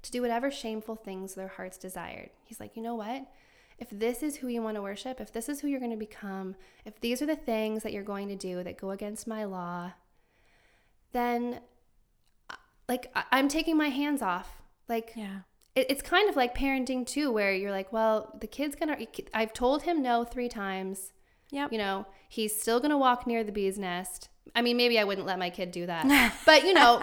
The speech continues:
Speaker 1: you think, you think about these
Speaker 2: Yeah.
Speaker 1: situations where, like, "I,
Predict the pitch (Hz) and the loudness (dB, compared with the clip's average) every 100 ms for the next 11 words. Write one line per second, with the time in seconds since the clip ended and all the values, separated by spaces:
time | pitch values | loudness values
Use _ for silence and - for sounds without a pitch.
0 | - 349 359 359 - 330 339 339 311 277 | 4 4 4 4 4 2 4 4 4 4
1 | 254 254 285 269 269 247 240 233 220 214 | 4 4 4 2 2 -4 2 4 6 4
2 | 214 - - - - - - 233 | 0 -6 -20 -20 -20 -20 -4 -2